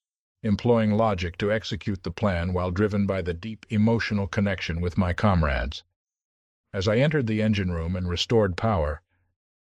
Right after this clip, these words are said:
the scene played out with intensity, sweat glistening on my brow,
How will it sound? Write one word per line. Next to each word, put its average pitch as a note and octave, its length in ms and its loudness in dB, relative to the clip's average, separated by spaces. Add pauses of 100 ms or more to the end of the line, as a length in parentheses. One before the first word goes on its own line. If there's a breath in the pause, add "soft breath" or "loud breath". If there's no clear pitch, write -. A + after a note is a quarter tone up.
(160)
the F#2 80 -6
scene C3+ 360 0
played A#2 260 2
out A2+ 180 2
with G#2 140 -2
intensity, F#2+ 720 -2 (340)
sweat - 460 0
glistening G#2 400 2
on F2+ 160 0
my F2 160 0
brow, E2+ 480 -2